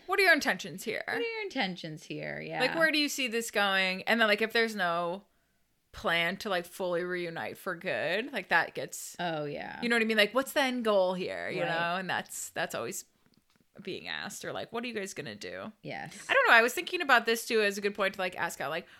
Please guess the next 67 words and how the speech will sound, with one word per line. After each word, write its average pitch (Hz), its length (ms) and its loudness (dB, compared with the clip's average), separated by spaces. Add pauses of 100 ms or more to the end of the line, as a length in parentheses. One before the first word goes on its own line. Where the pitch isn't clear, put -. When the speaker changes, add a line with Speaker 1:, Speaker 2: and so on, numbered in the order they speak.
(140)
Speaker 1:
army 285 300 -2
wives 190 540 0
or, 240 80 -2
like, 233 260 0
people 262 240 -6
who 269 120 0
are 277 140 0
in 277 80 -4
the 285 80 -6
services 254 580 -8
and 175 100 -4
ask 156 260 -4
them, 156 240 -2
like, 117 300 -6 (260)
"Do 208 80 -4
you 208 180 0
believe 175 240 -4
this 175 140 -10
to - 40 -10
be 175 100 -6
true? 160 180 -6
Or - 80 -4
do 160 100 -12
you 156 160 -12
feel - 140 -10
like 107 160 -8
it 110 60 -12
just 165 180 -12
kind 90 200 -10
of 98 300 -10 (440)
Speaker 2:
Yeah. 170 380 -8 (180)
Speaker 1:
that - 260 2 (180)
months 190 300 0
on, 180 160 2
weeks 170 260 -6
off, 151 300 2
like, 170 180 -6
you 180 80 -8
just 175 220 -10
kinda, 180 180 -2
like, 160 120 -4
go 143 120 -4
through 175 200 -8
this 160 200 -10
cycle 160 340 -4
of, 151 160 -8
like, 104 320 -8 (520)
wishing 226 320 2
that 208 160 2
they're 185 160 4
always 185 320 2
there. 170 240 0
When 170 100 -8
you're 175 80 -8
together, 175 380 -2
you 165 120 -2
do 165 120 -8
the 160 100 -8
fun 170 220 -8
things, 160 280 -10
and - 80 -14
then 92 140 -10
you 92 80 -12
send - 240 -6
Speaker 2:
Yeah. 90 80 -4
Speaker 1:
them - 80 -8
off." 95 420 -10